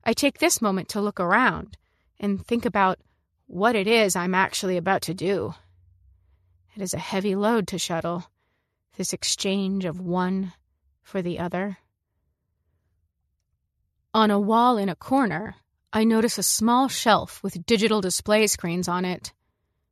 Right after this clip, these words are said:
It is a dull affair, dusty and halfway tucked into shadow, but it catches my eye. The simulations must be of the dealer's family or friends or whatever relations Twoonlocks have.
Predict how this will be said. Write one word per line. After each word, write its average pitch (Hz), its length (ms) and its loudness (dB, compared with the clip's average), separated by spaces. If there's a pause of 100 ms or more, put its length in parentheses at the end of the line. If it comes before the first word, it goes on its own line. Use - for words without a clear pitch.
(140)
It 240 100 2
is 214 80 0
a 202 60 2
dull 202 300 4
affair, 180 500 -4
dusty 196 400 -2
and 180 160 -4
halfway 185 420 0
tucked - 300 -2
into 175 160 -6
shadow, 175 480 0 (720)
but 208 100 0
it 214 120 -2
catches 240 320 2
my 214 200 2
eye. 202 400 2 (1080)
The 233 100 0
simulations 220 720 2
must 190 220 -4
be 190 120 2
of 180 100 0
the 196 100 -4
dealer's 196 440 0
family 196 580 0
or 160 280 -6
friends 190 520 0
or 160 200 -8 (440)
whatever 208 360 4
relations 185 600 2
Twoonlocks 185 680 0
have. 170 380 -4